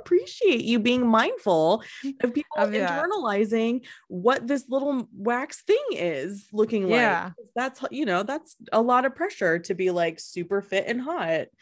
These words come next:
Speaker 2: Yeah, I, I feel like on the whole, the people that Disney hired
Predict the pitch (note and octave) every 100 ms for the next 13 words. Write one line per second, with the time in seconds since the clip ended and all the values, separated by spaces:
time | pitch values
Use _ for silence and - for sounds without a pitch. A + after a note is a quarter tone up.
0 | - - - - - G3+ G#3+ - - F3+
1 | A3+ - A3 F4 G#4 E4 - A3+ A#3 F#3
2 | E3+ F3+ G3+ A3+ - _ _ F3+ G3 G#3+
3 | A#3 D4 A#3 A3 F3+ G#3 F#3 D#3 D#3 D#3+
4 | F#3+